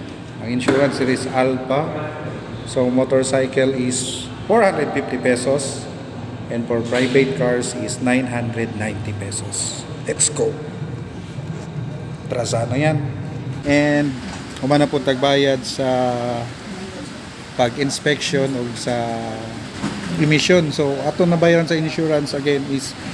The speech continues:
four hundred fifty pesos, and then there is a inspection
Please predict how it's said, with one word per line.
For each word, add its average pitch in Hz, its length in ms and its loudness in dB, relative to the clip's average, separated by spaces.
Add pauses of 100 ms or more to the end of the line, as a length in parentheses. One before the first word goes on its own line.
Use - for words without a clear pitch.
(280)
four 147 160 6
hundred 156 240 4
fifty - 320 -4
pesos, 143 560 4
and 127 160 0
then 139 400 2
there 135 160 2
is 131 160 0
a 131 480 0 (560)
inspection 143 720 2